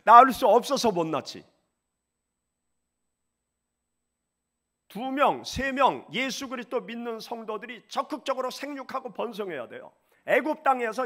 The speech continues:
이스라엘 민족이 생육하고 번성했거든요. 계속 생육하고 번성하고, 그러니까 이집트,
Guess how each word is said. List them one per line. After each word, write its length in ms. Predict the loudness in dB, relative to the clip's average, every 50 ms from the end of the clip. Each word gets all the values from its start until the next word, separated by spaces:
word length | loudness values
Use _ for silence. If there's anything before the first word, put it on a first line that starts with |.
| -8 -8
이스라엘 720 | -12 -10 -10 -10 -10 -10 -8 -4 2 4 4 4 4 -2
민족이 460 | -4 -6 -6 -4 -2 -2 -2 -4 -4
생육하고 680 | -10 -10 -4 0 0 2 2 0 -2 2 0 0 0 0 -6
번성했거든요. 760 | -4 -6 -8 -8 -8 -10 -12 -12 -12 -12 -16 -20 -20 -20 -20 _ _ _ _ _ _ -20 -20 -20 _ -4
계속 500 | 4 10 10 10 10 12 8 6 6 6
생육하고 760 | 2 2 4 4 4 4 2 2 4 4 6 4 4 0 2
번성하고, 800 | 4 4 6 6 8 8 8 8 10 8 6 6 2 -6 -6 -6
그러니까 480 | -8 -6 -2 -2 -2 -2 -2 0 0 0
이집트, 760 | 0 -2 -8 -10 -10 -8 -8 -10 -10 -10 -8 -6 -6 -6 -6